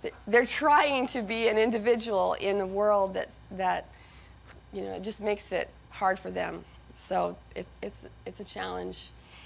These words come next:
And then, um, there's really, there's two main ways people punish. One is with anger, and the other is withdraw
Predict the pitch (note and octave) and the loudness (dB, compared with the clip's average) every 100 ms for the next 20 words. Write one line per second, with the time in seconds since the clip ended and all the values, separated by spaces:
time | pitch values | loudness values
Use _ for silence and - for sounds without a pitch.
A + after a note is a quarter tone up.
0 | - - G#3 A3 G#3+ G#3 G#3 G3+ G3 - | -14 -2 0 2 2 2 2 0 -2 -10
1 | - - G3 F#3 F#3 F#3 - - - - | -18 -8 -4 -4 -4 -8 -12 -20 -20 -20
2 | - - - - - A#3 B3 C#4+ F#4+ G4+ | -20 -20 -20 -20 -8 -4 -2 2 2 2
3 | D4 - - G#3+ C4+ - - - - - | -2 -8 -14 -4 -4 -4 -12 -20 -20 -12
4 | - F#4+ F#4 C4+ C#4 D4 B3+ B3+ C4 - | 2 6 6 6 4 2 4 4 2 -4
5 | - B3 - G#3+ F#3+ F#3 - A#3+ F#3 - | -8 -8 0 2 2 -2 2 2 2 -2
6 | - G3+ A3+ D4 C4 A#3 A3 - - G3+ | -6 0 2 4 2 2 0 -8 -8 -8
7 | G#3 - A3+ C4 C4 C4+ B3+ A3 G#3 - | -4 2 2 2 0 -2 -2 -4 -2 0
8 | A#3 B3 G#3 G#3 G3+ F#3+ - G3 F#3 C#3+ | 0 0 -4 -4 -6 -8 -4 0 2 0